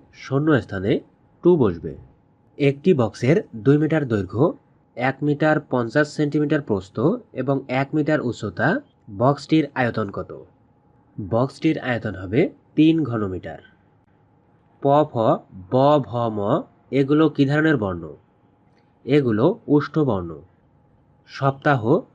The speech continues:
কি ধরনের সংখ্যা? সপ্তাহ পরিমাণবাচক সংখ্যা। গণপ্রজাতন্ত্রী বাংলাদেশের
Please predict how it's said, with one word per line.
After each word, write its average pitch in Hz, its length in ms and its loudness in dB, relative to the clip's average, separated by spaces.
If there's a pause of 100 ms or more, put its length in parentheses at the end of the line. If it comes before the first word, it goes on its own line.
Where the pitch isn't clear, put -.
কি 139 120 2
ধরনের 151 300 2
সংখ্যা? 90 520 -8 (680)
সপ্তাহ 127 680 -2 (300)
পরিমাণবাচক 143 800 0
সংখ্যা। 95 500 -8 (680)
গণপ্রজাতন্ত্রী 143 1000 0
বাংলাদেশের 107 640 -2